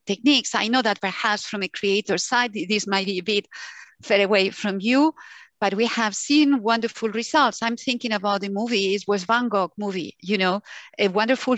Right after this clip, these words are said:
Polish animated movie, uh, I think U K Polish co-production. And it was a twenty-five-year-old that did all the marketing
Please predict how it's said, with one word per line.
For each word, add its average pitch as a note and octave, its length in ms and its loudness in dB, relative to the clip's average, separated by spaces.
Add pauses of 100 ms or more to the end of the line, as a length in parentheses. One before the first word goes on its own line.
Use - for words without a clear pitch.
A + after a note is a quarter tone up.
Polish G#3+ 520 2
animated G#3 520 -4
movie, G3+ 520 -2
uh, F#3 300 0 (280)
I G3 80 0
think A3 320 0
U A3 120 0
K G3+ 340 -2
Polish G3+ 420 0
co-production. G3+ 840 -2 (340)
And G3+ 100 0
it A3 60 0
was A3+ 160 2
a G#3 60 0
twenty-five-year-old G#3 880 0
that F#3+ 140 -2
did G3+ 180 -6
all G3+ 100 -2
the F#3+ 80 -8
marketing F#3 600 -4